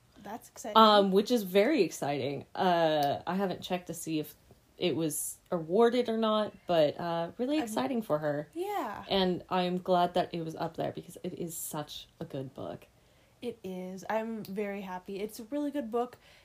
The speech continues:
Speaker 1: and r-, it really fits with everything that's happened in the
Speaker 2: Yeah.
Speaker 1: past year.
Speaker 2: Yeah, yeah.
Speaker 1: Which is also why we picked it, because we knew it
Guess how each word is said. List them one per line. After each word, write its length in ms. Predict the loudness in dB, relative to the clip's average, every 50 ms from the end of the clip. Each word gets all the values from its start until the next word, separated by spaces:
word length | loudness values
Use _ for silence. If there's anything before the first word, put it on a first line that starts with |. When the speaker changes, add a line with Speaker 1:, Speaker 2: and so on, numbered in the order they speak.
| _ _ -2
Speaker 1:
and 320 | 0 0 0 0 -2 -4
r-, 60 | -4 -2
it 140 | -2 -2 0 0
really 240 | -2 0 0 0 -2
fits 640 | -2 -4 -6 -6 -6 -6 -10 -8 -8 -8 -8 -10 -14 _ _ _ _ _ -20 _ _ _ _ _ _ -2
with 160 | 0 0 0 2
everything 400 | 2 0 0 0 -4 -4 -4 -6
that's 160 | -6 -6 -8
happened 540 | -6 -6 -6 -6 -6 -6 -8 -6 -6 -6 -6 -4
in 120 | -4 -2 0
the 80 | 2
Speaker 2:
Yeah. 200 | 2 4 4 4 2
Speaker 1:
past 200 | 0 -2 -6 -8
year. 460 | -8 -6 -6 -4 -4 -4 -4 -6 -6 -12 _ -20 -20 -20 -20 -20 _ _ -4
Speaker 2:
Yeah, 600 | 0 4 4 6 6 6 6 6 6 6 4 2 -4 -12 -20 _ -18 -12
yeah. 380 | -6 -4 0 0 2 4 6
Speaker 1:
Which 80 | 6 6
is 80 | 6 6
also 220 | 6 6 8 8
why 80 | 6 6
we 120 | 4 2
picked 300 | -4 -6 -8 -10 -8 -6
it, 180 | -6 -6 -6 -6
because 300 | -8 -6 -6 -6 -6 -6
we 120 | -4 -4
knew 320 | -2 -2 -2 -2 -2 -4 -6
it 220 | -6 -8 -8 -10